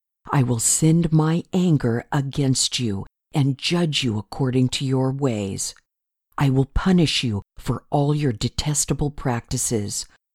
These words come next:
I will not look on you with pity or spare you, but I will punish you for your ways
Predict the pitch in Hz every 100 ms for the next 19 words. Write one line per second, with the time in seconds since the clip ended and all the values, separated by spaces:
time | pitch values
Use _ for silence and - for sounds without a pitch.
0 | _ - 139 131 131 139 147 151 165 -
1 | 160 185 196 147 120 117 120 110 120 _
2 | - 147 135 - - - 170 101 95 _
3 | _ - 143 131 - - 147 131 120 113
4 | 98 - _ _ _ _ 147 156 - -
5 | 175 175 185 - - 240 233 214 - 135
6 | 120 123 - 131 135 139 143 147 160 170
7 | 151 104 - -